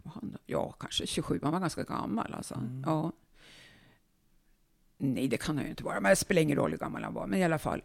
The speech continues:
Speaker 1: Eh, mamma är född tjugoett, så hon kom fyrtiofem, fyrtiosex. Hon var vid tjugofem. Och pappa var ett år äldre. Så, ja, någonting sånt där.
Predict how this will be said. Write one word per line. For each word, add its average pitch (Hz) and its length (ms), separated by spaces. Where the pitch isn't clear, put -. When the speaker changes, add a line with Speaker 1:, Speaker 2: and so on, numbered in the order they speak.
Speaker 1:
Eh, 165 400
mamma 202 380
är 190 40
född 160 240
tjugoett, 156 420
så - 100
hon 165 120
kom 185 180
fyrtiofem, 170 580
fyrtiosex. - 800
Hon - 120
var 202 100
vid 196 100
tjugofem. 101 640
Och 170 100
pappa 226 240
var 175 80
ett 165 160
år 156 100
äldre. 165 500
Så, 202 300
ja, 175 160
någonting 131 300
sånt - 160
där. - 180